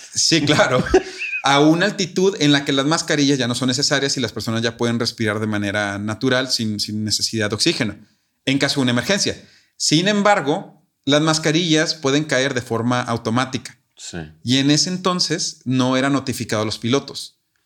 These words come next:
Speaker 1: Entonces los pilotos no sabían que había un, en realidad un problema de, de falta de oxígeno en el avión. Las mascarillas de los pilotos no se activan de manera automática, esas las tienen que activar ellos de manera manual.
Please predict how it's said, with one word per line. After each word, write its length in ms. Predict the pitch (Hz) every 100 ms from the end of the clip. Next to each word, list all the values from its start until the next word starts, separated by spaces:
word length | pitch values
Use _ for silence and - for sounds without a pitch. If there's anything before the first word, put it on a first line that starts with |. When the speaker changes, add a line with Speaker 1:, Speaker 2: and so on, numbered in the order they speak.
| _ _ _ _ _
Speaker 1:
Entonces 340 | 123 120 147
los 140 | 156 156
pilotos 360 | 127 131 156
no 120 | 147
sabían 400 | 143 156 135 135 143
que 60 |
había 220 | 123 120
un, 160 | 117 117 -
en 120 | 117
realidad 340 | 113 113 107
un 120 | 120
problema 480 | 120 131 113 104 117
de, 320 | 101 95 98 - _ _ _
de 120 | 110
falta 340 | 107 113 104 120
de 60 |
oxígeno 380 | 107 113 104 107
en 100 | 101
el 80 | 92
avión. 480 | 101 139 - - _ _ _ _ _ _ _
Las 320 | 120 139 147
mascarillas 480 | 156 156 147 156 190
de 40 | 196
los 120 | 190
pilotos 460 | 151 160 165 156
no 100 | 139
se 100 | 139
activan 320 | 151 - 139 139
de 60 |
manera 240 | 127 110 117
automática, 480 | 120 131 143 135
esas 140 | 123 147
las 80 | 120
tienen 220 | 131 139
que 60 | 139
activar 360 | - 117 113
ellos 320 | 120 120 120
de 80 | 120
manera 280 | 110 101 101
manual. 420 | 104 123 123 -